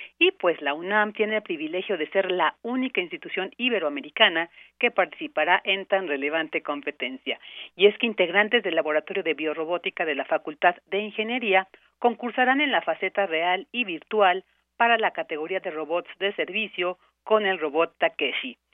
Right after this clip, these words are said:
Jesús Savage, investigador de la Facultad de Ingeniería y coordinador del equipo, dijo que el destacado desarrollo, la aplicación y prueba de algoritmos y el desempeño que han logrado en competencias internacionales,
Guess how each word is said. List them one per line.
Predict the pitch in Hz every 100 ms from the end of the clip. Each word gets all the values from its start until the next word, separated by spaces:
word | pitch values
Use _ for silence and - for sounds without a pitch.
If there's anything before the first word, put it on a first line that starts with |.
| - -
Jesús | - 180 202 -
Savage, | 214 175 170 -
investigador | 196 165 - 156 156 190
de | 220
la | 202
Facultad | 156 147 143 175 -
de | -
Ingeniería | 202 - 165 151 175 185
y |
coordinador | - 151 147 143 156 170
del | 196
equipo, | 208 208 - 190 - - -
dijo | 202 - 349
que | 254
el | 175
destacado | 170 - 165 - 285 311
desarrollo, | 220 - 147 180 156 127 _ _ _ _
la | 175 156
aplicación | 151 151 160 - 202 190 -
y | 180
prueba | - 202 208
de | 175
algoritmos | 151 151 170 - - _ _ _ -
y | 180
el | 170
desempeño | - 180 175 208 220 208
que | 214
han |
logrado | 214 202 202 202
en | 180
competencias | 160 160 165 190 190 190 -
internacionales, | 269 277 180 165 202 - 220 214 185